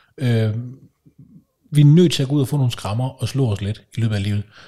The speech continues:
Også fordi, at, at når man kigger på de her, øh, unge mennesker på universiteterne, der render og maler deres hår blåt og klipper det, <laughs> klipper det kort og begynder at tvivle på, hvilket køn de har og alt muligt andet.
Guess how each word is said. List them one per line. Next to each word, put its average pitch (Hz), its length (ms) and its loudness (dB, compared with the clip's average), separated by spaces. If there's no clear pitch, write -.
Også 160 200 0
fordi, 196 300 0
at, - 60 -12
at 151 180 -8
når 147 200 -6
man 151 140 2
kigger 220 260 2
på 156 60 -2
de 143 120 2
her, 131 140 2
øh, 107 200 -10
unge 139 140 4
mennesker 131 280 0
på 117 80 -2
universiteterne, 110 540 0
der 110 140 -2
render 123 140 -2
og 95 80 -2
maler 98 200 -4
deres 98 160 -4
hår 135 200 0
blåt 110 360 -2
og 101 260 -8
klipper 113 220 -4
det, 101 180 -4
<laughs> 95 80 -6
klipper 110 200 -4
det 107 80 -6
kort 135 300 2
og 107 440 -8
begynder 120 460 -2
at 113 60 -4
tvivle 139 280 2
på, 113 220 0
hvilket 117 280 -2
køn 143 220 0
de 98 80 -4
har 117 100 -2
og 110 60 -4
alt 104 120 -4
muligt 110 160 -2
andet. 117 140 -2